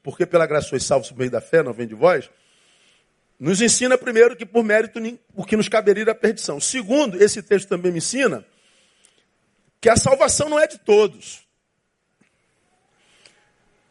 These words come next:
Se nós somos salvos pela graça, a graça é sobre todos. Seja a graça particular, um dia a gente fala sobre isso, ou a graça geral.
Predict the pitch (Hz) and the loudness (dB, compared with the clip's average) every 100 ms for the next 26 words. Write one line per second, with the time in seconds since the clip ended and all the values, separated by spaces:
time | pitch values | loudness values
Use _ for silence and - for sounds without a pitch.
0 | _ _ _ _ _ _ _ _ _ _ | _ _ _ _ _ _ _ _ _ _
1 | _ - - - 254 277 - 302 302 - | _ -6 -4 0 2 2 4 2 2 2
2 | 277 277 - 262 262 180 160 117 - - | 2 0 2 2 2 0 0 -2 -6 -10
3 | _ _ _ _ _ _ _ _ _ _ | _ _ _ _ _ _ _ _ _ _
4 | 160 165 175 202 208 220 254 247 208 165 | 0 2 2 0 0 -2 -2 -4 0 0
5 | - - - - _ _ _ _ _ _ | 0 -8 -20 -20 _ _ _ _ _ _
6 | _ _ _ _ - - 165 170 151 151 | _ _ _ _ -8 0 2 2 4 2
7 | 160 - 147 - 202 196 247 185 - 143 | 2 -2 -4 -2 0 0 0 -8 -6 -4
8 | 143 143 147 127 135 190 185 226 - - | -2 -4 -4 -4 -4 -6 -6 -6 -8 -10
9 | _ _ _ _ - 220 220 208 220 247 | _ _ _ _ 2 2 2 0 0 -2
10 | 190 233 190 110 - | 0 2 2 0 -12